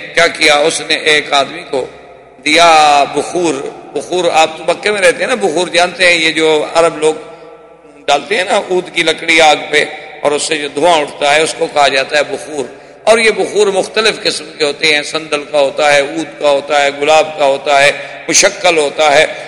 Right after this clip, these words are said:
اور اس کو ڈالا جاتا ہے اور گھر میں ایک قسم کی خوشبو ہوتی ہے۔ اور اصل میں اس کا استعمال زیادہ تر جو تھا عرب میں ابتدا کے اندر، اب بھی شاید ہوگا،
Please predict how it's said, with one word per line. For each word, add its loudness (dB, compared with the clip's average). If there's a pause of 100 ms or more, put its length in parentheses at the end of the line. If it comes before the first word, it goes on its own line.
(120)
اور 6
اس 0
کو -2
ڈالا 4
جاتا 2
ہے 4
اور 4 (100)
گھر 2
میں 2 (260)
ایک -8
قسم -18
کی -12
خوشبو -6
ہوتی -2
ہے۔ 2 (360)
اور 6 (100)
اصل 2
میں 2
اس 4
کا 2
استعمال 2 (180)
زیادہ 4
تر 4
جو -8
تھا 0
عرب 2
میں -2
ابتدا 0
کے -2
اندر، -2
اب 0
بھی -2
شاید 2
ہوگا، 2